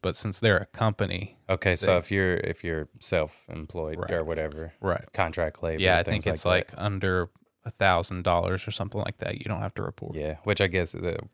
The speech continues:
Speaker 2: you wouldn't be a W two, it'd be a ten ninety-nine.
Speaker 1: Right.
Speaker 2: Which I get a bunch of those. So,
Speaker 1: <laughs>
Speaker 2: yeah.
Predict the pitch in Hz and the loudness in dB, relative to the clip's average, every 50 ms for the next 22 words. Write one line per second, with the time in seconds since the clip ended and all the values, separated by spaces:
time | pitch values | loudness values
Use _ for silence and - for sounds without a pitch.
0 | _ - 98 85 90 87 80 80 85 80 76 - 80 76 85 85 - - 87 80 | _ -14 -8 -4 -4 -4 -4 -4 -8 -6 -4 -4 -4 -4 -4 -8 -8 -8 -8 -6
1 | 85 85 82 - - 101 87 80 80 80 80 78 76 76 78 80 92 92 - - | -6 -6 -6 -4 -2 -2 -2 -2 -4 -6 -6 -6 -8 -8 -6 -4 -2 -2 -4 -4
2 | - _ - 90 - - - - 90 80 80 78 76 - - 69 - - - - | -8 _ -14 -12 -12 -10 -6 -4 -4 -2 -4 -4 -8 -8 -10 -8 -8 -8 -6 -2
3 | - 123 - - - - - - - 135 - - - - 110 113 - - - 147 | -2 -2 0 0 -2 0 4 6 6 6 6 4 -2 -2 -2 -2 -2 -2 -2 -4
4 | - - - - - - - - - - - - _ _ - - - - | -4 -4 -6 -8 -8 -10 -18 -18 -18 -18 -20 -20 _ _ -8 -4 -4 -4